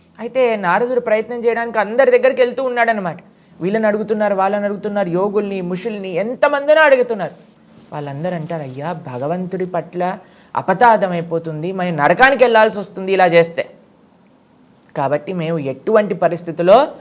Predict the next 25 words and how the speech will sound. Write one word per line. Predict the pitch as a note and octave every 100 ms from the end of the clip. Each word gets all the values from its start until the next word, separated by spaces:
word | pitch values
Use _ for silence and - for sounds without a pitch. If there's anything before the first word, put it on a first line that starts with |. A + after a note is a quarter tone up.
| - _ C#3
మా | C#3+ C#3 D3
చరణాల | D3 F3+ F#3 E3
యొక్క | D3+ D3+
ధూళిని | C#3 C3 C#3 D3+ G#3
ఇవ్వము" | E3+ A#2+ C3 B2 B2+ D3+ C#3+ B2 - -
అని | C#3
చెప్పేశారనమాట. | B2+ C3+ B2+ A#2+ B2 C3 - - _ _ _ _ _ -
చిట్ట | E3 - F#3
చివరికి | E3+ D#3+ E3+ E3
ఆయన | D#3
ఎతుకుతూ, | C#3 C3+ - F3 E3+
వెతుకుతూ, | D3+ C#3 D#3 D#3+ D#3+
వెతుకుతూ | D3 - C#3+
బృందావనానికి | F3+ D3 C#3 D3+ C3 B2 C#3 E3+
వెళ్ళారు. | C3 C3+ - _ _ _ _ _ _ _ _ C3+
బృందావనానికి | C#3 E3+ G3 F#3 E3 D3+
వెళ్ళి | C3+ B2+ B2+ -
ఆ | C#3+
గోపికలను | B2+ C3 F#3+ A3+ G3 D#3+ C3
అడిగారనమాట, | B2+ B2+ C3 C3 - _
"అయ్యా, | C3+ C3 D#3+
కృష్ణుడికి | C#3+ C3+ E3 D#3 D3
తల-, | B2+ B2+ D3 - _ _ -
తలనొప్పి | B2+ D#3+ E3
వస్తుందట, | D#3 - D3 C#3 D3